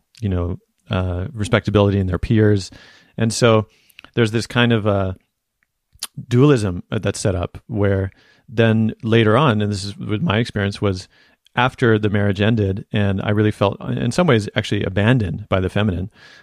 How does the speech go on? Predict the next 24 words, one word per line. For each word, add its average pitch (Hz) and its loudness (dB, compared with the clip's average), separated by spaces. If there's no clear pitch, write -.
I 110 4
really 117 6
actually 107 0
went 104 2
into 101 0
what 95 0
I 98 0
would 95 -4
call 92 0
my 92 0
own 98 0
underworld 98 0
in 104 -2
relation 92 -2
to 92 0
this, - -2
uh, 92 -2
this, 95 -2
this 107 -2
dualism, 98 0
where 104 4
I 101 2
basically 104 0
became, 104 -2